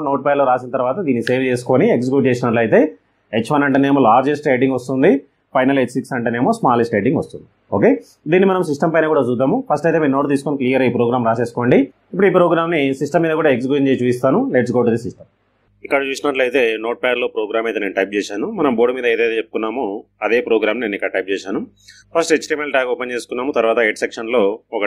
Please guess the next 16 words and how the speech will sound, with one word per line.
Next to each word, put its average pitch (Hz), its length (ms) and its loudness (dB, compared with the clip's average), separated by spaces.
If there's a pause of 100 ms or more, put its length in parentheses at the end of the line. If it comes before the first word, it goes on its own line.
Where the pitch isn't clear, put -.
టైటిల్ 110 240 -2
అయితే 110 180 -4
రాసాము, 104 340 -8
ఇక్కడ 104 220 -4
హెడ్డింగ్ 101 260 -4
ట్యాగ్స్ 98 220 -6
అని 95 120 -14
చెప్పేసి. 98 320 -10 (800)
So, - 60 0 (100)
ఇది 147 120 2 (200)
టైటిల్ 127 240 -2 (120)
చూపిస్తా 117 360 -4
ఉంటుంది. 117 260 -6
అట్లనే 123 280 -2 (260)
బాడీ 113 220 0
సెక్షన్‌లో 117 380 -4